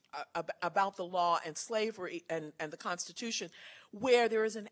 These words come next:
ad where a slave dealer is advertising a coffle of slaves that consists of four and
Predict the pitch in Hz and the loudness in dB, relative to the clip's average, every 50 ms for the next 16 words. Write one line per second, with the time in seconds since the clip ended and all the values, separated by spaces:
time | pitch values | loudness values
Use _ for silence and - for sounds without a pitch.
0 | _ - 240 247 285 294 262 226 208 196 202 196 185 - 196 185 - - - 254 | _ -2 0 0 2 2 2 2 0 0 -4 -8 -8 -6 -8 -8 -8 -8 -6 -4
1 | 262 294 302 277 240 214 233 226 214 208 196 175 165 165 _ - 214 214 240 247 | -4 -4 -4 -6 -10 -10 -8 -6 -6 -6 -6 -8 -10 -12 _ -12 -8 -6 -6 -6
2 | 226 247 254 240 - - 214 190 185 185 180 190 170 165 - 156 151 - - - | -8 -10 -18 -16 -14 -12 -10 -8 -8 -8 -10 -14 -18 -18 -18 -20 -18 -18 -8 -2
3 | 254 240 254 262 - 269 247 226 208 - - - 214 190 175 175 180 - - - | 0 0 0 0 -2 -8 -8 -8 -8 -10 -12 -10 -8 -8 -8 -8 -10 -14 -18 -20
4 | - - - - 180 - - - - 202 170 160 - - - 240 233 226 - - | -20 -16 -10 -8 -8 -8 -8 -12 -16 -16 -14 -14 -14 -12 -10 -10 -10 -10 -12 -14
5 | _ - 156 147 - - - - - - 247 247 247 240 254 254 - 262 - 170 | _ -12 -12 -12 -12 -16 -20 -20 -12 -6 -2 -2 -2 -2 -4 -8 -12 -14 -12 -12
6 | 156 151 151 147 | -12 -12 -16 -18